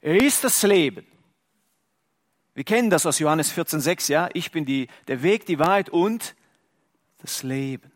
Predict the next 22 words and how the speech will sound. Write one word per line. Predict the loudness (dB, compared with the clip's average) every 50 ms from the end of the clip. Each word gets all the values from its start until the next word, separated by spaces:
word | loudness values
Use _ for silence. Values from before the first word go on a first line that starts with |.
| _ _ _ _ _ _ _ _ _ _ _ _ _ _ _ _ _ _ _ _ _ _ _ _ _ _ _ _ _ _ _ _ _ _ _ _ _ _ _ _ _ _ _ _ _ _ _ _ _ _ _
In | -10 -8 -6
der | -2 -2 -2 -2 -4 -6
Begebenheit | -8 -12 -12 -8 -6 -6 -4 -2 -2 -4 -4 -4
mit, | -6 -8 -8 -10 -12
äh, | -12 -12 -12 -12 -12 -14
mit, | -16 -18 -18 -14
mit | -12 -12 -8
Lazarus | -4 -2 -2 -2 -2 -4 -8 -8 -10 -10 -10
in | -10
Johannes | -8 -8 -8 -8 -8 -6 -4
elf | -4 -2 -4 -4 -6 -12 _ _ _ _ _
sagt | -8 -6 -6 -6 -6 -6
Jesus | -6 -4 -4 -4 -6 -6
über | -6 -6 -6
sich, | -6 -6 -8 -10 -12 -14 _ -2
"Ich | 2 2 2 2 2 0 -2 -6 -8 -10 _ _ _ _ _ _ _ -20
bin | -10 -4 0 2 2 2 2 -2 -4 -8 -12 -16 _ _ _ _ _ _
die | -8 -6 -4 -2
Auferstehung | 0 0 0 0 -2 -4 -4 -6 -6 -4 -2 -2 0 0 0 0 -2
und | -4 -2 2 2 4 4 2 2 -2 -6 -12 -14
das | -8 -2 0 2 2 2 2 0 0 0 -2 -4 -6 -10 _ _ _ _ _ _ _ _ _ _ _ _ _ _ _ _ _ _ _ -20 -20 -20 -20 -18
Leben." | -14 -12 -12 -12 -12 -14 -16 -18 -20 -20 -20